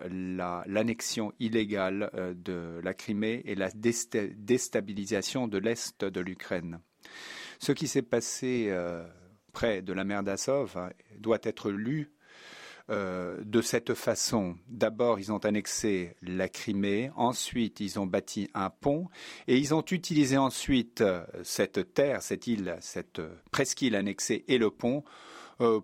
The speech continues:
pour boucler la mer d'Azov. Nous demandons donc la libération des navires et des équipages, hein, mais, euh, nous demandons également un, un, un libre accès à, euh, la mer d'Azov, euh, pour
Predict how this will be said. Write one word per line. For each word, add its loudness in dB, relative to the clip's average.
pour 6
boucler 2
la 4
mer 0
d'Azov. -2
Nous 6
demandons 4
donc -2
la 6
libération 0
des 2
navires 0
et 4
des -2
équipages, -2
hein, -2
mais, 2
euh, 0
nous 2
demandons 2
également 2
un, 0
un, -2
un -4
libre 2
accès 2
à, 2
euh, -6
la 2
mer 4
d'Azov, 4
euh, 4
pour 2